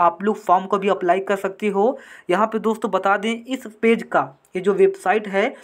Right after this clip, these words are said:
इसका लिंक जो है नीचे डिस्क्रिप्शन बॉक्स में मिल जाएगी, वहाँ पे क्लिक करके डायरेक्ट दोस्तों इस पेज पर आ सकते हो। इस पेज पर आने के बाद जो है न्यू रजिस्ट्रेशन का ऑप्शन है, यहाँ पे क्लिक करके रजिस्ट्रेशन कर सकते हो और फिर जो है लॉगिन करके फॉर्म को अप्लाई कर सकते हो। बाकी ऊपर आप लोग देखोगे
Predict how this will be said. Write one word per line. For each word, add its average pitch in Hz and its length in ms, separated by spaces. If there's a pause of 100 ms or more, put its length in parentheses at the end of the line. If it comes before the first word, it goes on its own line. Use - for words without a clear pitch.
(220)
इसका 202 280
लिंक 226 260
जो 220 120
है 220 100
नीचे 196 360
डिस्क्रिप्शन 202 480
बॉक्स 196 280
में - 100
मिल 202 180
जाएगी, 202 460 (340)
वहाँ 185 160
पे 220 140
क्लिक 220 360
करके 220 320 (420)
डायरेक्ट 202 520
दोस्तों 214 360 (100)
इस 240 200
पेज 202 320
पर 208 120
आ 185 120
सकते 196 300
हो। 214 160 (100)
इस 240 140
पेज 196 300
पर 214 120
आने 185 240
के 190 140
बाद 180 220
जो 196 140
है 196 280 (340)
न्यू 208 200
रजिस्ट्रेशन 196 560
का 208 100
ऑप्शन 190 320
है, 208 180
यहाँ 180 180
पे 196 120
क्लिक 202 320
करके 214 320 (340)
रजिस्ट्रेशन 190 520
कर 208 140
सकते 208 260
हो 208 300 (280)
और 175 180
फिर 240 240
जो 220 160
है 208 200
लॉगिन 185 300
करके 190 300
फॉर्म 165 260
को 175 120
अप्लाई 170 200
कर 185 160
सकते 190 260
हो। 208 140
बाकी 165 260
ऊपर 170 300
आप 185 200
लोग 175 100
देखोगे 185 440